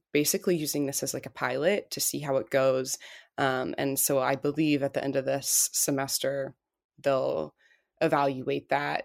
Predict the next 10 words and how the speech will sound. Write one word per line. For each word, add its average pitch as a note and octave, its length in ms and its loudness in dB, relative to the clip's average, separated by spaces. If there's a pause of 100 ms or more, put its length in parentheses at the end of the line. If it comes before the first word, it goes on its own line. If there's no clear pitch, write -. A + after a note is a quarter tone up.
(160)
and C#3+ 520 -2
potentially C#3+ 680 0
we C3+ 180 -4
will C3 140 -4
see C3 500 0
one C3+ 340 0
of B2+ 220 -4
those, B2+ 640 2 (360)
um, D2+ 460 -2 (140)
positions C3 580 0